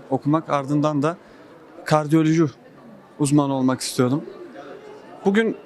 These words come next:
aslında bizim için bir milat oluyor. Çünkü bu, bu mesleğe adım attığımızın neredeyse ilk ve en büyük göstergelerinden biri oluyor.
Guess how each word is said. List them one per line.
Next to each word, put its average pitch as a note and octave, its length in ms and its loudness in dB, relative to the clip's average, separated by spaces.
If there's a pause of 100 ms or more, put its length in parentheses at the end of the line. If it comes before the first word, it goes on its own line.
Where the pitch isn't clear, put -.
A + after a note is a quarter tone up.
(260)
aslında F3+ 300 2
bizim G3 160 2
için G3 200 2
bir G3 80 4
milat F3 500 2 (240)
oluyor. C#3+ 460 2
Çünkü E3+ 280 0
bu, F#3 180 0 (440)
bu F3 60 4
mesleğe F3+ 360 2
adım E3+ 180 2
attığımızın E3 600 2 (760)
neredeyse E3 560 0 (100)
ilk F#3+ 260 0
ve F#3 80 4
en F3+ 160 0
büyük F3 160 0
göstergelerinden D#3 800 2
biri D#3+ 140 4
oluyor. C3+ 320 0